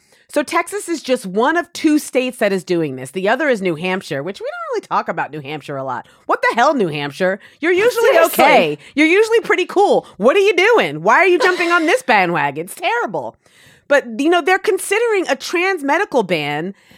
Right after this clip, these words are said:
Speaker 1: that classifies gender-affirming care as child abuse.
Speaker 2: I think maybe I know where they got this idea from.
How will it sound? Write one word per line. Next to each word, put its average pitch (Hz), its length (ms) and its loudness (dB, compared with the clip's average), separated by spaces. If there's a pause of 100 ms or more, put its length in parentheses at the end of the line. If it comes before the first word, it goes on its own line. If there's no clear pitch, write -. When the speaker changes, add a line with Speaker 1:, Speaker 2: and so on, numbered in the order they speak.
(120)
Speaker 1:
that 277 160 0
classifies 285 680 0
gender-affirming 277 840 -2
care 294 500 -2 (320)
as 233 300 0
child 349 760 0
abuse. 170 800 -2 (640)
Speaker 2:
I 285 140 -2
think - 420 -10
maybe 285 360 -6
I 254 100 -6
know 233 180 -6
where 233 140 -6
they 214 100 -6
got 190 180 -6
this 180 160 -10
idea 156 280 -10
from. - 320 -20